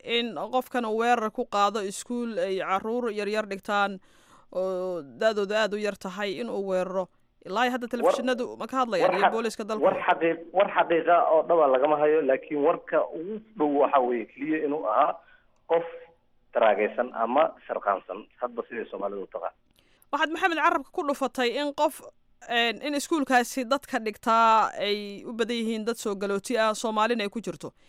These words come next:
Speaker 1: Dadka ilaa hadda dhibaatada ay soo gaartay, ma ku jiraan dad Soomaali ah?
Speaker 2: Haa, oo waxaa lii xaqiijiyey wiil kow iyo toban jir ah oo dhaawac culus uu ka soo gaaray dhinaca,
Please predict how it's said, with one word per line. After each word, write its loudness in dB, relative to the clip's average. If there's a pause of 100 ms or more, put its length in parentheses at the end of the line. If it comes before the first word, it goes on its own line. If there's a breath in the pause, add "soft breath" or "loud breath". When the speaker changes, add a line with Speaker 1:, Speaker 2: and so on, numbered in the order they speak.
(380 soft breath)
Speaker 1:
Dadka -2
ilaa 4
hadda 0
dhibaatada 2
ay 0
soo 2
gaartay, 0
ma -8
ku -6
jiraan 2
dad -2
Soomaali 0
ah? -16 (640)
Speaker 2:
Haa, 6
oo 6
waxaa 4
lii 2
xaqiijiyey -2 (140)
wiil -6 (760)
kow -2
iyo 0
toban -2
jir -4
ah 2
oo 2
dhaawac 4
culus -6 (160)
uu -4
ka -4
soo -4
gaaray 0
dhinaca, -2